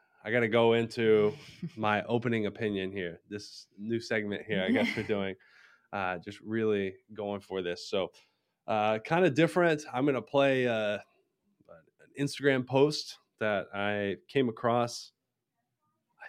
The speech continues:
Speaker 1: think, Monday morning. Um,
Speaker 2: Monday or Tuesday, yeah.
Speaker 1: yeah, it just kinda came up, and so it, um,
Speaker 2: Might ruffle a little feathers, a couple feathers here, but that's okay.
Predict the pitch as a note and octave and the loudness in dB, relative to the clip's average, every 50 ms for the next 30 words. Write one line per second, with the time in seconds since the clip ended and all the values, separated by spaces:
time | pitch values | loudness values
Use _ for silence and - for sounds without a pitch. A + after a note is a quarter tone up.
0 | - _ - F#2 - - - - _ _ _ _ _ _ _ _ - F#2+ G#2 A2+ | -20 _ -14 -14 -14 -14 -18 -20 _ _ _ _ _ _ _ _ -6 -4 -2 0
1 | A2+ B2 A#2 A2 G#2+ A2+ B2 B2+ C3+ C#3 C#3 C3+ B2+ - _ _ _ _ _ _ | 2 2 2 2 2 2 2 2 2 2 0 -2 -4 -10 _ _ _ _ _ _
2 | _ _ _ _ _ _ _ _ - - F#2 F#2 F2+ - F#2 - F3 F3+ E3+ E3 | _ _ _ _ _ _ _ _ -16 -12 -8 -6 -4 -4 -2 -4 -4 -6 -8 -10
3 | E3 E3 - - E3 D#3 E3 E3 - D#3 D3+ D3+ D#3 F3 F3 F3+ D#3+ D#3 D#3 E3+ | -12 -14 -16 -16 -16 -16 -16 -14 -14 -12 -12 -10 -10 -10 -10 -10 -10 -10 -12 -12
4 | E3 - A2 G#2+ G2+ G2 G2 G2 A#2+ A#2+ - - C3 A#2 A2 - - B2 A#2 A2+ | -8 -4 -2 -2 0 -2 -2 -4 -6 -6 -4 -2 -2 -2 -2 -2 -2 -2 0 2
5 | A#2 A#2+ A2 - - B2 G2+ G2 G2+ - - A2 G#2+ G#2+ G#2 G#2 G2+ F#2+ - G#2 | 2 2 0 -2 -4 -8 -10 -8 -8 -6 -4 -2 0 0 0 0 -2 -2 -2 -2
6 | G#2+ G#2 F#2+ - - - - G#2 G#2 G#2 G#2 G2+ G2+ G2+ G2+ G2+ G2+ - _ _ | -4 -4 -4 -6 -12 -12 -8 -4 -4 -2 -2 -2 -2 -4 -6 -8 -10 -14 _ _
7 | _ _ _ _ _ _ _ - - _ _ _ _ _ _ _ _ _ _ _ | _ _ _ _ _ _ _ -20 -20 _ _ _ _ _ _ _ _ _ _ _
8 | _ _ _ _ _ _ _ _ _ _ _ _ _ _ _ _ _ D4+ G4 A4 | _ _ _ _ _ _ _ _ _ _ _ _ _ _ _ _ _ -4 -4 0
9 | A#3+ G3 G3 G3 - A3+ G#3 F#3 F#3+ F#3+ F3+ F3+ F3 F3 - F#3 E3+ E3 F3+ F3 | 2 2 2 2 2 2 2 4 4 4 4 4 2 0 0 0 2 2 2 2
10 | E3 G3 G#3 A3+ A#3+ A#3+ A#3 A#3 - A#3+ G#3 G3+ G3+ G3 - F#3+ F3 F#3 G3 G#3 | 2 2 0 0 0 0 -2 -2 -2 -4 -6 -6 -6 -2 0 0 0 0 0 -2
11 | A3+ A3+ C4 A#3+ A#3+ B3+ D4 B3+ A3+ G#3+ G3+ G3 G3+ - - C4 - - F#3 E3 | -4 -4 -4 -4 -4 -4 -6 -6 -6 -4 -2 -2 -4 -4 -6 -8 -6 -6 -6 -6
12 | E3+ | -2